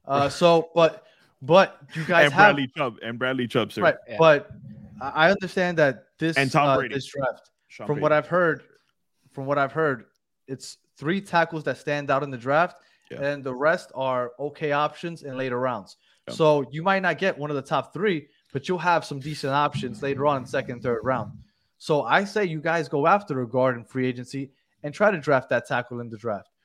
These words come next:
Speaker 1: But, um, yeah, man, that, that, I don't understand why you guys keep stacking up on the, honestly, with Fangio, I honestly think that, yes, it's great that you guys have a star-studded defense.
Speaker 2: Yes.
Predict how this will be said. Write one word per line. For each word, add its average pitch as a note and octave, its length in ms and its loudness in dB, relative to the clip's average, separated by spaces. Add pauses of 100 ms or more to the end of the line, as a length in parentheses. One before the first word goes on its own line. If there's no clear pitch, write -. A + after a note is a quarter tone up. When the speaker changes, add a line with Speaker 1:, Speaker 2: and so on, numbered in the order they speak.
(300)
Speaker 1:
But, C#3 280 4
um, A#2+ 500 0 (640)
yeah, D3+ 180 -6
man, B2 200 -10
that, B2 140 -14
that, C3+ 220 -8 (600)
I D#3 140 0
don't A#3+ 80 0
understand G#3+ 300 -2
why G3 80 0
you F3+ 80 -6
guys F#3 200 -2
keep F#3 180 -10
stacking F3 420 -4
up E3+ 120 -6
on D#3 140 -2
the, C3+ 160 -10 (600)
honestly, A3+ 640 0 (380)
with C#3 220 -4
Fangio, G3 640 0 (300)
I D3+ 140 2
honestly G3+ 340 0
think G3 400 -8
that, C3+ 260 -2
yes, C#3 300 -4
it's B2+ 120 -14
great E3 220 2
that C#3+ 160 -14
you C#3+ 60 -12
guys D3+ 200 2
have D3 200 0
a B2 60 -8
star-studded C#3 640 -6
defense. F#3 580 -6
Speaker 2:
Yes. - 340 -18